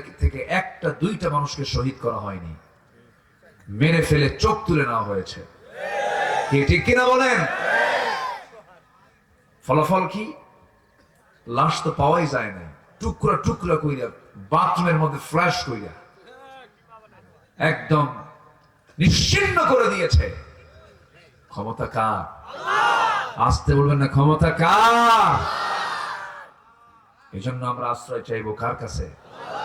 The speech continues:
আসতে বলবেন না, কার কাছে? আমরা জুলুমকে কখনো প্রশ্রয় দেব না।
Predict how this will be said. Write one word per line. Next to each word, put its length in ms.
আসতে 320
বলবেন 220
না, 100
কার 260
কাছে? 540
আমরা 520
জুলুমকে 460
কখনো 380
প্রশ্রয় 400
দেব 240
না। 120